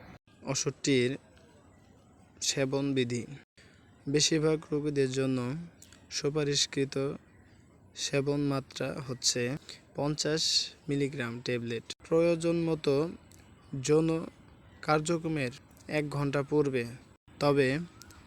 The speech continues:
সিলডেনফিল যৌন কার্যক্রমের চার থেকে আধা ঘন্টা পূর্বে সেবন করা যাবে। কার্যক্ষমতা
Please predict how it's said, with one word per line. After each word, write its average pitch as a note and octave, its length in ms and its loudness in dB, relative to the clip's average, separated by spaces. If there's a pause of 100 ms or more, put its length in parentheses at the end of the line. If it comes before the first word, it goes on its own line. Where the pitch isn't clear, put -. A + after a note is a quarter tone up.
(320)
সিলডেনফিল D#3 1300 4 (720)
যৌন D3+ 560 4 (140)
কার্যক্রমের C#3+ 760 0 (200)
চার C#3+ 180 -2 (100)
থেকে C3 340 0
আধা C3+ 340 -2
ঘন্টা C3 340 -2 (140)
পূর্বে D3 480 2 (320)
সেবন D3+ 440 -2
করা C3+ 280 0
যাবে। A#2+ 340 -4 (640)
কার্যক্ষমতা D#3 1040 -2